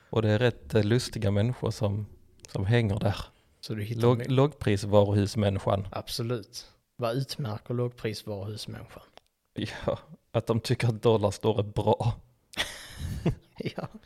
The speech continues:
Speaker 1: Jag har handlat på Dollar Store.
Speaker 2: <laughs> Så du
Speaker 1: Men bara för det tycker
Speaker 2: får
Speaker 1: jag inte att det
Speaker 2: försvara din ståndpunkt.
Speaker 1: Ja, men bara för det tycker jag inte att det är bra.
Speaker 2: Nej, just det.
Speaker 1: Tycker det var okej.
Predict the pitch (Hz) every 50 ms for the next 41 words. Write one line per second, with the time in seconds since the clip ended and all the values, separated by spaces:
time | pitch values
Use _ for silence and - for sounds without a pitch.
0 | _ _ - - 123 98 92 - - - - 131 160 196 208 160 - - 151 139
1 | 139 170 185 160 113 104 - - 110 104 - 117 - - - - - - - -
2 | 214 - - - - - - 214 - - - - - - - 269 - - - -
3 | - - 320 - - - - - 180 - - - - - - - - 180 160 135
4 | 139 135 127 117 135 127 120 - 131 139 170 - - 160 160 151 156 175 160 160
5 | 147 135 175 170 143 127 135 131 131 131 123 - - - 139 143 160 170 - -
6 | 131 117 - - 127 123 123 110 110 117 113 117 123 117 110 123 104 107 113 139
7 | 143 - 147 123 113 131 127 127 - 117 - 110 104 107 - 117 117 120 110 107
8 | - - - - - - - - _ - - - - - 123 110 110 110 117 127
9 | - - 170 143 127 - - _ _ _ _ _ - 127 123 135 135 120 110 107
10 | - - - - 95 90 107 107 120 -